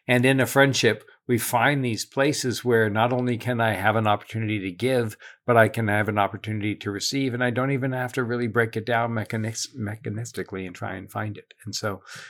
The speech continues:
yes, my responsibility for how I am to love is to go out of myself towards the others. If that's the only thing I do, that doesn't, that's not love. That's codependency. That's disease,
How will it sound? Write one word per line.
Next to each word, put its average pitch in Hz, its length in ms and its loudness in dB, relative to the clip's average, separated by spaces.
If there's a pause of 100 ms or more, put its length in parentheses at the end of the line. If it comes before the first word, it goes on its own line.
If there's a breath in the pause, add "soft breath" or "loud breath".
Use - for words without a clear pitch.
(120 loud breath)
yes, 127 300 4 (240 loud breath)
my 117 260 8
responsibility 117 960 0
for 107 280 0
how 113 320 4
I 110 240 2
am 110 260 -2
to 101 180 -6
love 92 540 4 (260 loud breath)
is 104 180 -2
to 113 80 -2
go 98 180 0
out 98 160 4
of 92 80 -10
myself 92 400 -6
towards 85 320 -12
the 98 100 -6
others. 98 340 -8
If 127 160 -8
that's 123 240 2
the 127 120 -2
only 127 240 0
thing 120 240 -2
I 107 100 0
do, 139 300 -2
that 110 180 -2
doesn't, 120 380 -8
that's 135 200 -8
not 160 160 -2
love. 90 140 -8
That's 117 220 -8
codependency. 139 760 -6
That's - 180 -10
disease, - 680 -8